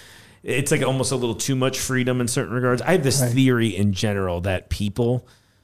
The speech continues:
Speaker 1: and I, I typically frame it in a creative space, but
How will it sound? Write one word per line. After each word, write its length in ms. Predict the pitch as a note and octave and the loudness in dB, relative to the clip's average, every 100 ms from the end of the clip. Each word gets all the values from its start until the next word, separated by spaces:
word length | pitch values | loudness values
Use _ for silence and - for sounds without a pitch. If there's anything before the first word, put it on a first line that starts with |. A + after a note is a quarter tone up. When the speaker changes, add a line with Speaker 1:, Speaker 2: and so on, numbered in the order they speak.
| _ _ B2 | _ _ -2
Speaker 1:
and 120 | A#2+ | 2
I, 200 | A2 A2 A#2+ | 2 2 -2
I 40 | |
typically 420 | - C#3+ C3 B2 | 0 0 2 0
frame 280 | A#2 A2+ G#2+ | 0 0 2
it 80 | G2+ | 2
in 100 | G2+ | 0
a 60 | |
creative 560 | F#2+ A2 G2+ G2+ G2+ F#2 | -2 0 2 2 0 -4
space, 320 | - E2 E2+ | -4 -4 -4
but 280 | - B2 | 0 -2